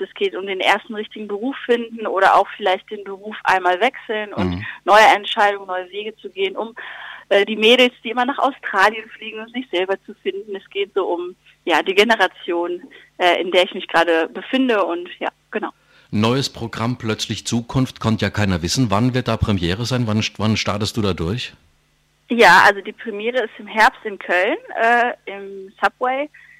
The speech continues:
Speaker 1: Die findet am achtzehnten zehnten statt und, äh, das findet auch im Rahmen des Köln Comedy Festivals statt und da ist dann so die erste Premiere und danach kommen alle möglichen Städte, Berlin, im Quatsch Comedy Club spiele ich das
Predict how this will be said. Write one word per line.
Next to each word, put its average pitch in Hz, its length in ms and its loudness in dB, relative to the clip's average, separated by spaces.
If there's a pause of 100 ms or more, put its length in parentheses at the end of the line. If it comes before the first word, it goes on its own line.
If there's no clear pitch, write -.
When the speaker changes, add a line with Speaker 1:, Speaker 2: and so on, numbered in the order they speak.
(160)
Speaker 1:
Die 196 80 -16
findet 208 400 -10
am 185 320 2
achtzehnten 214 500 -4
zehnten 226 240 -4
statt 233 320 0 (140)
und, 190 360 -6
äh, 170 160 0
das 180 220 -2
findet 196 220 0
auch 196 120 8
im 202 120 -4
Rahmen 196 260 6
des 190 140 -8
Köln 180 200 -8
Comedy 277 300 -4
Festivals 240 500 -8
statt 208 400 2
und 185 240 -12 (340)
da 190 200 6
ist 214 160 0
dann 202 240 -10
so 202 140 -14
die 196 160 -16
erste 143 240 -6 (120)
Premiere 196 460 -10
und 185 180 -12
danach 175 340 -2
kommen 180 260 -6 (340)
alle 180 180 -2
möglichen 196 480 -8
Städte, 190 460 -4
Berlin, 190 500 -6
im 175 140 -6
Quatsch - 260 -6
Comedy 196 320 -4
Club - 220 -10
spiele 190 380 -6
ich 202 120 -10
das 175 280 2